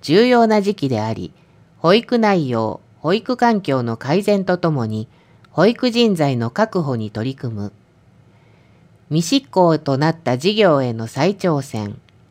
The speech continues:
質問。一、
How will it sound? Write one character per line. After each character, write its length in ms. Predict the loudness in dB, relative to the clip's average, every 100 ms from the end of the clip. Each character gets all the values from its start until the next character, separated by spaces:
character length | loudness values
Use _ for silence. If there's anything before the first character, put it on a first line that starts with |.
| _ _ _ _ _
質 320 | -20 -6 -2
問。 400 | 0 0 -2 -6 -12 _ _ _ _ _ _ _ _ _ _ _ _ _ _ _
一、 500 | -6 -6 -4 -4 -4